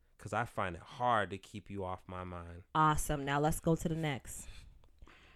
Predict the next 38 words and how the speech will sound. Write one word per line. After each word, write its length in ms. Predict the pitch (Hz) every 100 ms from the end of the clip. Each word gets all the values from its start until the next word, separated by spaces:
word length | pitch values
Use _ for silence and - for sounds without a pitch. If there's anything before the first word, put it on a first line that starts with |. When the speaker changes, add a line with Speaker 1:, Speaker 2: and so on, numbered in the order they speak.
| - _
Speaker 1:
I 180 | - 190
like 80 | 208
Speaker 2:
Everybody 760 | 233 262 233 226 220 214 226 220
cheats. 1040 | - - 185 135 - - - - - - -
Speaker 1:
What? 280 | 107 107 190 - - _ - _ _ - _ _ _ _ _
No. 400 | 101 92 90 147 _ - _ - - _ - _ _
Speaker 2:
I'm 140 | 185 233
not 240 | 247 214
going 240 | 220 214
back. 240 | 190 151 -
I'm 140 | 160 185
going, 180 | 202 190
I'm 180 | 139 185
going 180 | 196 196
to 100 | 196
the 80 | 170
next, 360 | 156 143 - -
I'm 140 | 147 151
going 220 | 151 151
to 100 | 160
the 80 | 156
next 280 | 135 143
verse. 320 | 104 104 73 -
I'm 120 | 143 147
not, 280 | 147 151 -
I'm 80 |
not 180 | 139 139
going 220 | 151 151
back 220 | 151 151 -
to 60 |
the 80 | 175
chorus. 500 | - 143 135 139 - -
It 120 | 143
doesn't 220 | 135 143
matter. 340 | 143 131 127 131
None 240 | 139 139
of 60 | 143
that, 220 | 151 143